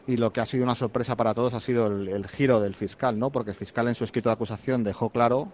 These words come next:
como la Unión Europea, que si se hubiera hecho un análisis de riesgos al desconectar el sistema de seguridad y cuando se puso en servicio la línea, el accidente jamás hubiera ocurrido. Y a lo largo del juicio han venido a declarar el, el perito independiente, el único que salió por sorteo, y Christopher Carr, director de seguridad de la Agencia Ferroviaria Europea,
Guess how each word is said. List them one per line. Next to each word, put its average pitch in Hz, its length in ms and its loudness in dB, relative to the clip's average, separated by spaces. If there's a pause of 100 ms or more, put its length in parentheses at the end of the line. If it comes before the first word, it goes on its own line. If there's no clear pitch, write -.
como 98 280 -4
la 95 60 -4
Unión 107 140 0
Europea, 120 420 0 (260)
que 117 120 -6
si 104 60 -10
se 113 80 -4
hubiera 117 160 4
hecho 131 120 -4
un 120 60 2
análisis 120 280 0
de 110 120 2
riesgos 123 340 0
al 101 140 -2
desconectar 107 720 0 (360)
el 107 120 -2
sistema 117 360 0
de 117 60 2
seguridad 120 420 4
y 107 60 0
cuando 104 240 -2
se 104 140 -6
puso 127 260 -2
en 117 400 -2
servicio 120 320 -2
la 120 100 2
línea, 135 320 0 (220)
el 113 100 0
accidente 127 480 0
jamás 117 320 -2
hubiera 107 240 0
ocurrido. 107 480 0 (380)
Y 117 60 0
a 110 60 4
lo 104 80 4
largo 123 180 4
del 113 100 2
juicio 143 500 2
han 107 320 0
venido 110 200 2
a 110 40 2
declarar 110 520 4
el, 107 80 -2
el 98 160 -2
perito 117 260 0
independiente, 120 640 2
el 110 80 2
único 123 220 2
que 110 80 -2
salió 113 180 0
por 110 140 -4
sorteo, 123 440 2
y 98 60 0
Christopher - 440 -4
Carr, 135 200 2
director 110 320 0
de 117 60 0
seguridad 113 300 2
de 117 60 2
la 104 60 -2
Agencia 113 240 -4
Ferroviaria 117 260 2
Europea, 127 400 0